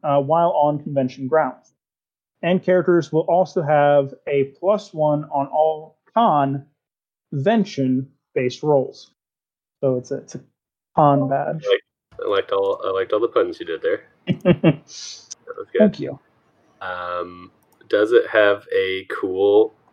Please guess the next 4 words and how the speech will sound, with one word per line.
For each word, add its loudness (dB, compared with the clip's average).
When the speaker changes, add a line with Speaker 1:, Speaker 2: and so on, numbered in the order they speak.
Speaker 2:
art 0
design? -2
Speaker 1:
Uh, 2
yes, -4